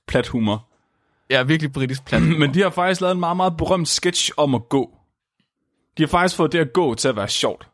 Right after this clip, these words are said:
Speaker 1: Så der er, der er sådan en sketch på fire minutter,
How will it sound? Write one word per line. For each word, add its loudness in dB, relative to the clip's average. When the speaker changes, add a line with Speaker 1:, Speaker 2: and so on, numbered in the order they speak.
Speaker 1:
Så -2
der 4
er, 0
der 2
er 4
sådan 0
en 0
sketch -2
på -2
fire 0
minutter, 2